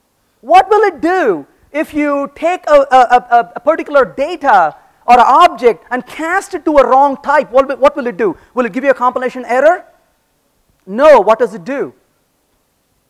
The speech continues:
Right? That's the international symbol for, I don't know, right? This is the beauty, right? You, if you are a C plus plus programmer, or look at C plus plus programmers, they get up in the morning and they are eager to go to work.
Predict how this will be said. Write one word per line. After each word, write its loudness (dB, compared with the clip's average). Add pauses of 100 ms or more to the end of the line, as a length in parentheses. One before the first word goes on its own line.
(920)
Right? -6
That's 0
the -4
international -4
symbol 0
for, 2
I 2
don't -4
know, -6 (560)
right? 2 (920)
This 4
is 0
the -2
beauty, 2
right? 2 (140)
You, 4
if -4
you 6
are 6
a 4
C -2
plus -6
plus -6
programmer, 0
or 4
look -2
at -2
C 0
plus -12
plus -14
programmers, -6 (200)
they 0
get 0
up -2
in -2
the 0
morning 0 (140)
and 0
they 4
are 2
eager 0
to -8
go 2
to -10
work. -10